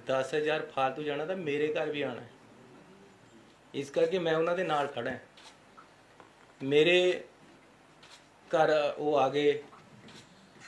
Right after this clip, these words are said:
ਆ ਪਿੱਛੇ ਮਿਊਨਿਸਪਲ ਕਮੇਟੀ ਦੇ ਮੁਲਾਜ਼ਮਾਂ ਦਾ ਝਗੜਾ ਸੀਗਾ, ਮੈਂ ਨਾਲ ਖੜ ਗਿਆ,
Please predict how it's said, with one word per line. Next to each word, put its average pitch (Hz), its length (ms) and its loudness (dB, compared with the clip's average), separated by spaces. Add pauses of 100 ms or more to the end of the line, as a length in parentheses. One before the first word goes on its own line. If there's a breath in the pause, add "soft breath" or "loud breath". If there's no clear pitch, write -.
(180)
ਆ 139 60 0
ਪਿੱਛੇ 147 760 2 (960)
ਮਿਊਨਿਸਪਲ 143 320 -2
ਕਮੇਟੀ 151 420 -4
ਦੇ 160 100 -4
ਮੁਲਾਜ਼ਮਾਂ 143 480 -4
ਦਾ 143 200 -6 (280)
ਝਗੜਾ 131 300 -4
ਸੀਗਾ, 151 300 -14 (1040)
ਮੈਂ 143 120 -8
ਨਾਲ 156 200 -8
ਖੜ 170 200 -4
ਗਿਆ, 185 240 -10